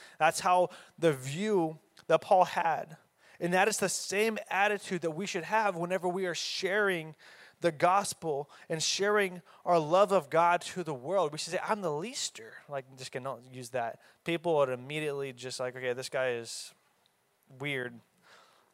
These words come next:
Don't use that word. But we should have that same attitude.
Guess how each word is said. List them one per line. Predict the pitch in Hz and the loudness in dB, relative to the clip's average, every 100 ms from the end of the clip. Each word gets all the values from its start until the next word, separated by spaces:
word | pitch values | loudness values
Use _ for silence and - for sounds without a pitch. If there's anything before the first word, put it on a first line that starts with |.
| - 135 | -20 0
Don't | 147 160 | 2 2
use | 143 | 0
that | 135 | 0
word. | 127 123 110 - _ _ _ _ _ - | 0 -2 -4 -12 _ _ _ _ _ 2
But | 185 | 4
we | 214 | 4
should | 214 | 2
have | 170 208 | 0 2
that | 202 180 | 2 2
same | 175 160 | -2 -2
attitude. | 160 160 - 127 | 0 -2 -4 -14